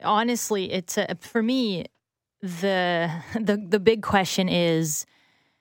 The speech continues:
how feasible is a trade going to be? What are the Blue Jays going to have to give up in this competitive of a market to land a bat that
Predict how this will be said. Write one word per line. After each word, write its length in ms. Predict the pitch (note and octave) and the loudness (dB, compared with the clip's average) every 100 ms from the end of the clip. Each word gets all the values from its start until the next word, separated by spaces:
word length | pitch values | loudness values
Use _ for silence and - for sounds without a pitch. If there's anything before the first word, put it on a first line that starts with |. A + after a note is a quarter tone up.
| _ | _
how 260 | - G#3 G3+ | 0 4 4
feasible 680 | - G#3+ F#3 F3 D#3+ - D#3 _ _ _ _ | 2 0 2 0 0 -2 -4 _ _ _ _
is 160 | G3+ F3 | -2 0
a 60 | F3 | -2
trade 440 | - F3+ E3 D3+ | 0 2 0 0
going 300 | F#3 D#3 D#3 | 0 2 -2
to 140 | - D#3+ | -2 -6
be? 260 | - - D#3+ | -6 -8 -4
What 260 | E3 F#3 | 2 2
are 120 | F#3+ | 2
the 80 | F#3 | 0
Blue 200 | E3 F#3 | 0 0
Jays 280 | F3 F3+ E3+ | 2 0 0
going 260 | - E3+ E3+ | 0 -2 -2
to 100 | D#3 | -2
have 220 | E3 E3 | -2 -4
to 160 | - E3+ | -4 -4
give 320 | E3 E3+ D#3 | 0 0 2
up 340 | E3 D3+ - - _ _ - | 2 2 -4 -14 _ _ -4
in 280 | F#3 F#3 F3 | 0 2 6
this 220 | A3+ B3+ | 4 4
competitive 640 | G#3 G3 F3+ E3+ E3 E3 D#3+ | 0 -2 0 0 0 0 -2
of 120 | D#3+ | -2
a 80 | D#3 | 0
market 640 | D#3 D3+ D3+ D#3+ D#3+ - - _ _ _ - | 0 -2 -2 -4 -4 -8 -20 _ _ _ -12
to 380 | - F3+ F3 | -2 0 0
land 640 | - F3+ F3 F3 E3+ E3 D#3+ | 0 0 2 2 2 0 0
a 120 | - | 0
bat 480 | E3 D#3+ D#3+ D#3 - _ _ _ - | 2 2 2 0 -6 _ _ _ -8
that 420 | F3+ F3 D#3 D#3 | 0 2 2 0